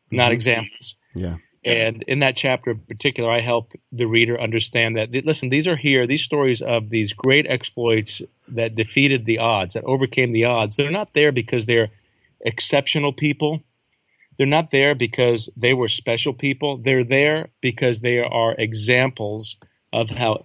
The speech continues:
Speaker 1: anybody, God can use anybody. If God could speak through Balaam's donkey, he can speak through anybody. He does it through me every Sunday, okay? He does it through me every Sunday, Eric. If God can speak through Balaam's donkey, he can use anybody.
Speaker 2: Yeah.
Speaker 1: And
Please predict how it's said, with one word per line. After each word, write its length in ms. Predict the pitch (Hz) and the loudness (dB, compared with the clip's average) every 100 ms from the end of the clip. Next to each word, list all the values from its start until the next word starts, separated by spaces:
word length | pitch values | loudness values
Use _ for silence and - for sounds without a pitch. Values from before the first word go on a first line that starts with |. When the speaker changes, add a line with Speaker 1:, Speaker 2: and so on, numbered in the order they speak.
| - | -4
Speaker 1:
anybody, 720 | 143 156 143 107 95 92 92 | 0 2 2 0 -2 -4 -8
God 300 | 110 127 131 | 0 2 2
can 140 | - 123 | 0 -2
use 160 | 117 123 | -2 -2
anybody. 460 | 127 120 110 104 | 0 2 2 0
If 100 | 104 | 0
God 220 | 143 117 | 0 0
could 120 | - - | -2 -2
speak 240 | - 147 | -2 0
through 140 | 135 110 | -2 0
Balaam's 460 | 117 135 123 107 | 2 2 -2 -6
donkey, 520 | - 117 107 160 156 - _ _ _ _ | -4 -4 -2 -2 -2 -8 _ _ _ _
he 200 | - 139 | 2 2
can 160 | 139 123 | 4 -2
speak 280 | - 123 | -2 -4
through 120 | 123 120 | -2 -2
anybody. 260 | 117 110 | 0 -2
He 60 | 156 | 2
does 180 | 170 160 | 2 2
it 80 | |
through 140 | 156 175 | 2 2
me 160 | 165 | 4
every 200 | 151 156 | 4 2
Sunday, 440 | 151 170 185 147 104 | 0 2 2 0 -2
okay? 340 | 127 - 165 185 | -4 0 0 2
He 100 | 170 | 0
does 180 | 190 | -2
it 100 | 180 | -2
through 100 | 175 226 | -4 0
me 100 | 156 | 0
every 200 | 170 165 | 0 -4
Sunday, 380 | - 170 160 110 | -2 -2 -2 -2
Eric. 260 | 113 110 - - - - | -4 -6 -8 -18 -20 -2
If 160 | 139 127 | -2 2
God 320 | 139 143 175 | 2 2 0
can 140 | 175 | -2
speak 340 | - - 147 - | -4 -2 -2 -2
through 200 | 135 120 | -4 -4
Balaam's 560 | 107 117 127 127 117 - | 0 2 2 -2 -6 -4
donkey, 520 | 117 110 110 - - _ _ _ _ | -2 -2 -4 -12 -12 _ _ _ _
he 200 | 131 127 | 2 2
can 220 | 131 120 | 2 2
use 280 | 113 104 - _ - | 0 0 -4 _ -8
anybody. 800 | 110 107 98 90 67 - - - | -2 0 -2 -2 -8 -8 -12 -18
Speaker 2:
Yeah. 360 | 117 104 104 151 | -12 -6 -4 -2
Speaker 1:
And 360 | 170 107 104 | 2 2 2